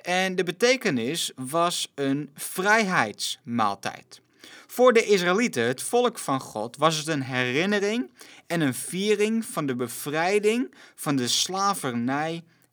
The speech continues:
uit Egypte. En zo'n Pesachmaal, wat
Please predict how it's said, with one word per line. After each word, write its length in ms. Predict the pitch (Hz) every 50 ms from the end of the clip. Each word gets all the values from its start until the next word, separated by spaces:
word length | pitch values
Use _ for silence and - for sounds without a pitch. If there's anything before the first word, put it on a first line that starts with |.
| _ _
uit 540 | _ 135 139 135 139 139 131 - - - - _ _ _ _ _ _
Egypte. 680 | _ 123 117 110 - - - 131 117 120 _ - 120 - _ _ _ _ _ - - - - - -
En 280 | - 175 202 214 214 208
zo'n 460 | - 180 - - 202 196 196 185 - -
Pesachmaal, 840 | _ 233 240 262 254 - 233 196 - - 120 104 98 - - 151 156
wat 220 | 160 165 165 165